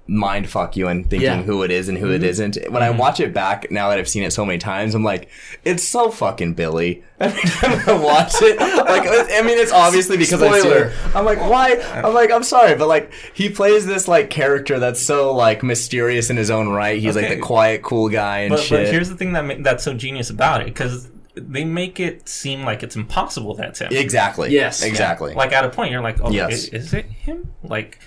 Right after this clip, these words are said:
Speaker 3: th-, uh, and
Speaker 1: Well, she gets attacked while he's in jail.
Speaker 3: Yeah,
Speaker 1: You know
Speaker 3: yeah,
Speaker 1: what I mean?
Speaker 3: exactly.
Speaker 1: Like, the little things that
Speaker 3: Yeah.
Speaker 1: they do to make you, to mind fuck you
Speaker 3: Mm-hmm.
Speaker 1: even further.
Speaker 3: And it's, it's, it's also the twist that it's not just one killer, it's two
Speaker 1: Mm-hmm.
Speaker 3: killers.
Speaker 1: Yep.
Speaker 3: So, like, stuff like that hasn't been done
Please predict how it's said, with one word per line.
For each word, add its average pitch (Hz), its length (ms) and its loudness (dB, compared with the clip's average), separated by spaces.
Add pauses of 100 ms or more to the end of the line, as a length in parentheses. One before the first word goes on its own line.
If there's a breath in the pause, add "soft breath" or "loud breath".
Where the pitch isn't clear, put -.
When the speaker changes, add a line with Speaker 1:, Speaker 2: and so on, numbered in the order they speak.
(200 loud breath)
Speaker 3:
th-, - 140 -4
uh, 151 60 -2 (400)
and 131 420 -4
Speaker 1:
Well, 131 120 0
she 147 180 0
gets 135 160 0
attacked 120 360 -2
while 117 120 0
he's 107 160 0
in 104 100 0
jail. 87 340 -4
Speaker 3:
Yeah, - 280 -2
Speaker 1:
You 120 140 -2
know - 20 2
Speaker 3:
yeah, - 60 2
Speaker 1:
what - 20 2
I - 80 2
mean? - 60 -2
Speaker 3:
exactly. 110 200 0
Speaker 1:
Like, 104 160 0
the 110 120 -2
little 127 300 0
things 123 300 -4
that 110 80 0
Speaker 3:
Yeah. 107 120 0
Speaker 1:
they 104 40 0
do 101 380 0
to 95 140 -4
make 98 260 -4
you, 95 220 -2
to 110 100 0
mind 104 280 -2
fuck 113 200 -2
you 147 80 2
Speaker 3:
Mm-hmm. 165 140 2
Speaker 1:
even 90 180 -2
further. - 480 -4
Speaker 3:
And 139 120 0
it's, 147 140 -4
it's, 147 200 -6
it's 143 220 -6
also 170 300 0
the 143 100 -4
twist - 300 -6
that 117 240 -2
it's 120 160 -10
not 196 180 -4
just - 200 -12
one 120 240 -6
killer, 107 260 -10
it's - 160 -2
two 104 220 -2
Speaker 1:
Mm-hmm. 98 100 0
Speaker 3:
killers. 95 460 -4 (120)
Speaker 1:
Yep. 90 340 -2
Speaker 3:
So, - 260 -6
like, 135 320 -4
stuff 165 260 -4
like 185 160 -4
that 160 200 -2
hasn't 120 360 -2
been 110 160 -4
done 101 480 -6